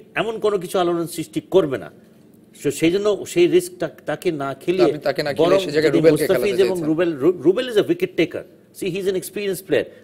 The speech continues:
Speaker 1: আজকের খেলায় যদি কোনো কিছু আমাকে জিজ্ঞেস করেন যে what was missing, wicket taking deliveries was, which was missing। কারণ হান্ড্রেড অ্যান্ড ফাইভ for কত ছিল? For, for
Speaker 2: সেভেন।
Speaker 1: five, seven। তারপর হান্ড্রেড সেভেন্টি ওয়ান for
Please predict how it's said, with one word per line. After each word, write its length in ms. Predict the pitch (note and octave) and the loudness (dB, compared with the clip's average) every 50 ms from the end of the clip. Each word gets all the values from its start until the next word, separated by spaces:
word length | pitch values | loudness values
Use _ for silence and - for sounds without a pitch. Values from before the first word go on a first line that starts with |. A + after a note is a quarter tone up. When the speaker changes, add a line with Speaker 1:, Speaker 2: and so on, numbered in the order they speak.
| _ _ - | _ _ -6
Speaker 1:
আজকের 380 | C#3 D#3 D#3 - - A3 G#3 | -6 -6 -6 -4 -4 -4 -4
খেলায় 340 | G#3+ - F3+ F#3 F#3+ F#3+ F#3+ | -2 -2 0 2 2 2 2
যদি 200 | E3 F3+ F3 F3+ | 2 0 0 0
কোনো 220 | E3+ F3 E3 F3 | -2 -2 -4 -4
কিছু 200 | E3+ F3+ E3+ F3 | -6 -8 -6 -6
আমাকে 220 | D#3+ D#3 D#3+ D#3 E3 | -4 -4 -4 -6 -4
জিজ্ঞেস 220 | C#3+ D#3+ E3 D3+ | -4 -2 -4 -4
করেন 260 | - F#3 F3 E3 D#3+ | -4 -4 -6 -4 -2
যে 100 | D3 D3+ | -2 -2
what 240 | B2+ G#2 G#2+ D#3 F3 | -2 0 0 -2 -2
was 160 | F3 F3+ F3 | 0 -2 -4
missing, 340 | D3 D3 D3+ D3 - F#3 F#3 F3+ - - - - _ _ _ G#2 G2+ | -4 -4 -6 -4 -4 -4 -6 -6 -12 -20 -20 -20 _ _ _ 0 0
wicket 220 | F3 F3 F#3+ F3+ - - | 2 2 2 -2 -2 -2
taking 260 | F#3 - D#3 D#3+ C#3 | -4 -4 -4 -8 -10
deliveries 540 | G#2+ F2 B2 B2+ D3 D#3+ D#3+ D#3 D3+ C3 G2+ | -6 -4 -2 0 0 2 2 2 0 0 -2
was, 160 | G#2+ G#2+ F#2+ E2+ - - - F#2 - - - G2+ G2 | -8 -10 -12 -12 -18 -20 -20 -20 -18 -16 -14 -14 -14
which 120 | G#2 - G2+ | -14 -12 -12
was 240 | G2+ F2+ F2+ G2 G2 | -12 -12 -12 -16 -18
missing। 220 | G2 - - G2+ F#2+ - | -16 -14 -14 -16 -14 -8
কারণ 240 | - B2 D3 E3 D#3 - - - - - _ _ | -6 -4 -4 -4 -4 -8 -14 -20 -20 -20 _ _
হান্ড্রেড 300 | - C3 C#3+ E3+ F#3 F#3 | -6 -6 -4 -4 -4 -4
অ্যান্ড 140 | F3+ E3 - | -6 -8 -4
ফাইভ 340 | - F3 D#3+ E3+ F3+ E3 C#3+ - - C#3+ C#3+ C#3+ C3 - | -2 0 4 4 4 2 2 -4 -8 -6 -6 -6 -6 -2
for 340 | - C#3+ C#3 C#3 C3 B2 B2 - | 0 2 2 2 0 -4 -8 -6
কত 360 | - C3 C3 - D#3 C#3+ D3 | -6 -6 -2 -2 -2 -2 -2
ছিল? 180 | - - E3+ F3 | -4 -4 -4 -2
For, 380 | F#3+ F#3 F3+ F#3 - C#3 C#3 B2+ B2 A#2 A#2 A2 - | -2 -2 -4 -6 -6 -6 -6 -6 -6 -10 -14 -14 -10
for 100 | B2+ A2+ | -8 -6
Speaker 2:
সেভেন। 100 | C3 A#2+ | -4 -2
Speaker 1:
five, 240 | D#3+ D#3 C#3+ A2 F#2 - - - - - - - E3+ | 0 0 0 -2 -4 -6 -12 -20 -20 -20 -6 -2 0
seven। 180 | F3 D#3+ A#2+ - - - - - - _ - _ - _ _ _ | 0 0 -2 -4 -8 -16 -20 -20 -20 _ -20 _ -20 _ _ _
তারপর 240 | C#3 C3+ C3+ F3+ D#3+ | -4 -2 -2 -2 -2
হান্ড্রেড 280 | B2+ C#3+ E3 E3 D3+ | -2 -2 -4 -4 -2
সেভেন্টি 240 | - F3 E3 D3+ D#3 | -4 -4 -4 -2 -2
ওয়ান 220 | E3 E3+ F#3+ F#3 E3+ - | -2 -2 -2 -4 -4 -2
for 140 | F3 D#3 | 0 0